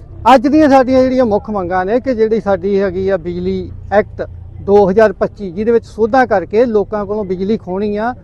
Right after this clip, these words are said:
ਆਉਣ ਵਾਲੇ ਸਮੇਂ ਦੇ ਵਿੱਚ ਕੇਂਦਰ ਸਰਕਾਰ ਉਹਨੂੰ ਲਾਗੂ ਕਰਨ ਜਾ ਰਹੀ ਆ ਵੀ ਉਹ ਬਿਲਕੁਲ ਮੁਕੰਮਲ ਤੌਰ ਤੇ ਰੱਦ ਕੀਤਾ ਜਾਵੇ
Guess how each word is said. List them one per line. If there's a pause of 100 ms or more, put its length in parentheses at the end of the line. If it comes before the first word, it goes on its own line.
(480)
ਆਉਣ
ਵਾਲੇ
ਸਮੇਂ
ਦੇ
ਵਿੱਚ
ਕੇਂਦਰ
ਸਰਕਾਰ
ਉਹਨੂੰ
ਲਾਗੂ
ਕਰਨ
ਜਾ
ਰਹੀ
ਆ
ਵੀ
ਉਹ
ਬਿਲਕੁਲ
ਮੁਕੰਮਲ
ਤੌਰ
ਤੇ
ਰੱਦ
ਕੀਤਾ
ਜਾਵੇ